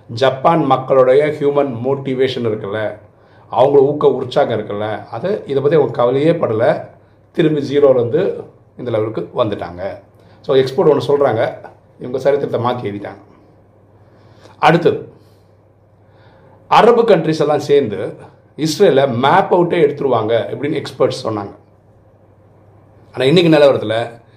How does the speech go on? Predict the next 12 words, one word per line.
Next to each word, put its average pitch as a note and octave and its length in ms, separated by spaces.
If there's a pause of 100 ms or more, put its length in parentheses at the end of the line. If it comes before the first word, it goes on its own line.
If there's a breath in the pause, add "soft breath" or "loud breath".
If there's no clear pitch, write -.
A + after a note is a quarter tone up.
(100)
இஸ்ரேல் E3 340
வந்து D#3 440
அரபு D3 320
நாடுகளுக்கு B2 440
வந்து E3 340
சிம்ம D#3+ 260
சொப்பனமாக A#2+ 640
இருக்கிறது. G#2 560 (920 soft breath)
So C#3+ 140
எக்ஸ்பர்ட்டோட F3+ 540
ஒப்பீனியன் D#3+ 380
வேற, B2+ 200